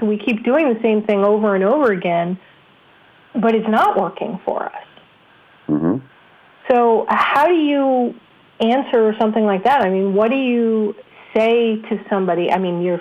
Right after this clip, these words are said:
Speaker 1: favorite question, which is now my favorite question, "Is that the best you can do?" I use it all the time at car dealers or when I'm
Speaker 2: <laughs>
Speaker 1: negotiating something, which I need to talk to you about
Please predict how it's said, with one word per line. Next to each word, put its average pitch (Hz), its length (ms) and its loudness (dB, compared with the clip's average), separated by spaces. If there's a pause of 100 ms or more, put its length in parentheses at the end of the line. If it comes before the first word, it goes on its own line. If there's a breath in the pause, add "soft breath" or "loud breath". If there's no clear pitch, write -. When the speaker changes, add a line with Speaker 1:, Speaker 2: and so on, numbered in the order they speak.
Speaker 1:
favorite 202 320 0
question, 170 460 -2
which 170 180 -6
is 175 140 -2
now 165 180 0
my 165 320 0
favorite 160 380 -4
question, 175 400 -2
"Is 165 100 -6
that 170 220 0
the 180 80 -4
best 170 280 -2
you 180 80 -4
can 165 140 -6
do?" 180 200 0
I 160 80 2
use 175 200 -2
it 180 80 0
all 170 140 2
the 165 120 -14
time 170 220 -2
at 151 100 -6
car 202 220 0
dealers 175 460 0 (680 loud breath)
or 185 220 2
when 185 140 0
I'm 170 140 0
Speaker 2:
<laughs> 165 80 -2
Speaker 1:
negotiating 180 600 0
something, 170 420 -4
which 165 220 -4 (140)
I 196 80 -2
need 185 160 -2
to - 60 -18
talk 170 280 -2
to - 80 -2
you 165 60 2
about 165 340 0